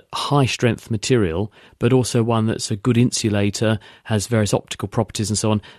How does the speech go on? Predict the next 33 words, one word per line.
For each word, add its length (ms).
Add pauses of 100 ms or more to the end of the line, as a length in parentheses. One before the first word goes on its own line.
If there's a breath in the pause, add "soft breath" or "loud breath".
(120)
They 180
can 140
be 80
exploited, 680 (260 soft breath)
and 200
instead 260
of 60
having 160
to 60
go 100
and 120
find 420
diamonds, 500
which 200
are 260 (140)
naturally 520 (120 soft breath)
hard 280
to 80
find, 340
which 160
is 100
why 140
they're 120
valuable, 520 (140 soft breath)
you've 160
got 240
something 360
which 200
is 100
very 320
homogeneous, 760
very 260
consistent, 800